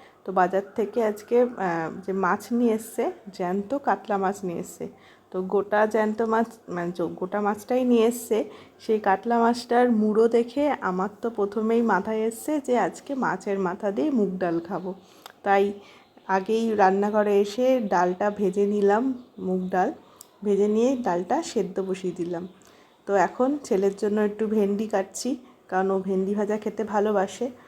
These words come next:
ওর ভেন্ডিটা এতটাই ওর ফেভারিট ভেজিটেবল বলতে পারো ভেন্ডি, তো এই জন্য ও স্কুলে যাওয়ার সময় একটু ভেন্ডি ভাজা দিয়ে ভাত খাবে আর স্কুল থেকে এসে খাবে। তো ডালটা তো সেদ্ধ হয়ে গেছে,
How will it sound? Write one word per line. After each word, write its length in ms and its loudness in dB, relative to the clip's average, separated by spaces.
ওর 120 -2
ভেন্ডিটা 480 0
এতটাই 480 2
ওর 180 6
ফেভারিট 540 2
ভেজিটেবল 540 2
বলতে 300 4
পারো 300 2
ভেন্ডি, 440 2
তো 60 2
এই 160 4
জন্য 200 2
ও 200 2
স্কুলে 440 0
যাওয়ার 260 2
সময় 340 -2
একটু 160 -4
ভেন্ডি 320 0
ভাজা 220 4
দিয়ে 160 4
ভাত 180 2
খাবে 280 2
আর 320 4
স্কুল 300 -4
থেকে 220 -2
এসে 200 -4
খাবে। 320 -6
তো 100 -4
ডালটা 340 4
তো 140 0
সেদ্ধ 340 -2
হয়ে 320 2
গেছে, 380 0